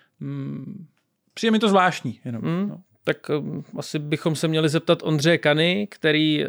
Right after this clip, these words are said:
Speaker 2: se k
Speaker 1: My jsme
Speaker 2: tomu
Speaker 1: ho zvali,
Speaker 2: vyjadřo-
Speaker 1: ale on prý přijde až příští sezóně.
Speaker 2: Aha, tak on se k tomu vyjadřoval v podcastu Kudy běží zajíc
Speaker 1: Hmm.
Speaker 2: už v prosinci. Říkal, že si o tom zjišťoval všechno možné, že všechno ví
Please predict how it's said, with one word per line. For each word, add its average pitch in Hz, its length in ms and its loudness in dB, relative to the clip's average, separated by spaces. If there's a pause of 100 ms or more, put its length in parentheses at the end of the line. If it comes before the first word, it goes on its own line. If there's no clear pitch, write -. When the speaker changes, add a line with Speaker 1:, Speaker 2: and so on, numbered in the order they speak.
(140)
Speaker 2:
se 139 640 2
k - 40 -14
Speaker 1:
My 143 60 -2
jsme 151 80 2
Speaker 2:
tomu 190 60 6
Speaker 1:
ho 190 60 6
zvali, 147 300 6
Speaker 2:
vyjadřo- 135 60 6
Speaker 1:
ale 135 120 4
on 135 160 2
prý 151 140 2
přijde 151 260 2
až 143 120 0
příští - 320 -8
sezóně. 139 280 -2
Speaker 2:
Aha, 143 360 0
tak 139 180 0
on 170 120 6
se 220 100 4
k - 60 -2
tomu 240 180 6
vyjadřoval 196 520 6
v 139 60 -4
podcastu 165 520 0
Kudy 160 200 4
běží 160 300 4
zajíc 160 460 2
Speaker 1:
Hmm. 135 180 -2 (320)
Speaker 2:
už 151 220 0
v - 80 -10
prosinci. 165 760 2 (840)
Říkal, 139 320 2
že 143 120 2
si - 160 -2
o 156 100 0
tom 143 240 2
zjišťoval 135 840 2 (180)
všechno 131 420 -4
možné, 139 540 2
že 127 140 0
všechno 131 440 -2
ví 151 340 -2